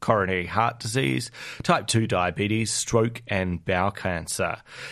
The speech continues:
Yet most Australian adults currently have low dietary fibre levels of about twenty grams per day. Uh, making some of the changes above, uh, and increasing your in-,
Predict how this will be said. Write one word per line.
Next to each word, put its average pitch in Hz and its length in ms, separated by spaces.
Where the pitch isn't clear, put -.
Yet 127 160
most 151 240
Australian 131 400
adults 139 400
currently 139 400
have 110 280
low 110 360
dietary 101 480
fibre 92 360
levels 92 260
of 87 80
about 95 240
twenty 151 320
grams 90 360
per 92 140
day. 82 380
Uh, 92 360
making - 460
some 120 180
of 113 60
the 107 60
changes 113 400
above, - 520
uh, 98 280
and 104 100
increasing 117 440
your 101 180
in-, 117 160